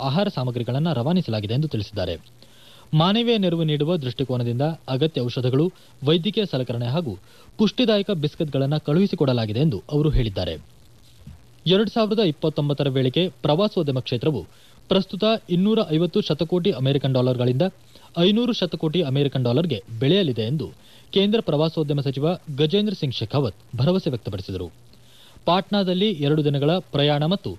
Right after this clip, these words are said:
ಪ್ರವಾಸೋದ್ಯಮ ಮೇಳ ಎರಡ್ ಸಾವಿರದ ಇಪ್ಪತ್ನಾಲ್ಕರ ಉದ್ಘಾಟನಾ ಸಮಾವರ-, ಸಮಾರಂಭವನ್ನು ಉದ್ದೇಶಿಸಿ ಮಾತನಾಡಿದ ಅವರು, ಪ್ರವಾಸೋದ್ಯಮ ಕ್ಷೇತ್ರ ಅದರ ಪ್ರಸ್ತುತ ಬೆಳವಣಿಗೆಯ ದರದೊಂದಿಗೆ ಭಾರತದ ಆರ್ಥಿಕತೆಯ ಬೆಳವಣಿಗೆಯ ಇಂಜಿನ್ ಆಗುವ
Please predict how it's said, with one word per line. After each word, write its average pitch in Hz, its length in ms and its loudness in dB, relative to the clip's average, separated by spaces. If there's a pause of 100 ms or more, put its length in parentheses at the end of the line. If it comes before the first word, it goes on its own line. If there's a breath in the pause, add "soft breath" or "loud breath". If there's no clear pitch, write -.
(320 loud breath)
ಪ್ರವಾಸೋದ್ಯಮ 185 580 0
ಮೇಳ 147 200 2 (140)
ಎರಡ್ 131 160 -4
ಸಾವಿರದ 139 180 0
ಇಪ್ಪತ್ನಾಲ್ಕರ 131 540 -2 (220)
ಉದ್ಘಾಟನಾ 185 480 0
ಸಮಾವರ-, 135 480 -2
ಸಮಾರಂಭವನ್ನು 135 600 0
ಉದ್ದೇಶಿಸಿ 123 340 -2
ಮಾತನಾಡಿದ 110 400 -4
ಅವರು, 143 240 0 (800 soft breath)
ಪ್ರವಾಸೋದ್ಯಮ 202 600 2
ಕ್ಷೇತ್ರ 170 380 -4 (240)
ಅದರ 147 220 2
ಪ್ರಸ್ತುತ 151 400 -2
ಬೆಳವಣಿಗೆಯ 135 480 2
ದರದೊಂದಿಗೆ 120 480 2 (420 soft breath)
ಭಾರತದ 180 500 2
ಆರ್ಥಿಕತೆಯ 160 560 0
ಬೆಳವಣಿಗೆಯ 131 500 2 (140)
ಇಂಜಿನ್ 180 360 4
ಆಗುವ 131 360 0